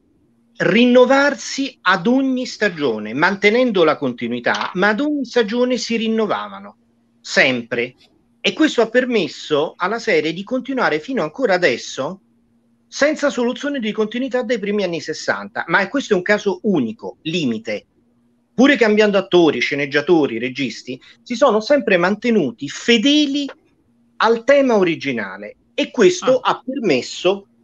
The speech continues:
Speaker 1: sì, sì, sempre, la
Speaker 2: No,
Speaker 1: storia
Speaker 2: non
Speaker 1: di
Speaker 2: lo
Speaker 1: base.
Speaker 2: conosco.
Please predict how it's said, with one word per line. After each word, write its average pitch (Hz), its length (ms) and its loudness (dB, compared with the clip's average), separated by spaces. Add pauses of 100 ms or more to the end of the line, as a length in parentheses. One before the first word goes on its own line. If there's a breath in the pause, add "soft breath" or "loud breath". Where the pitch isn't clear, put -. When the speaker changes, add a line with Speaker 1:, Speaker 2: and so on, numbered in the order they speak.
(380)
Speaker 1:
sì, - 160 -4
sì, 196 300 0 (200)
sempre, 131 520 -2 (100)
la - 120 -2
Speaker 2:
No, - 20 0
Speaker 1:
storia 233 260 4
Speaker 2:
non - 20 2
Speaker 1:
di 202 80 0
Speaker 2:
lo 208 40 0
Speaker 1:
base. 226 240 2
Speaker 2:
conosco. 120 720 -6